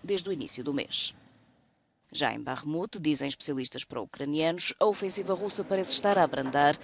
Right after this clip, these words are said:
após meses de intensos combates e bombardeamentos.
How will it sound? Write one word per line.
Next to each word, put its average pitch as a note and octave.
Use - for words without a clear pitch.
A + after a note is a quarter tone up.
após G3
meses F#3
de E3+
intensos G#3+
combates C#3+
e -
bombardeamentos. B2+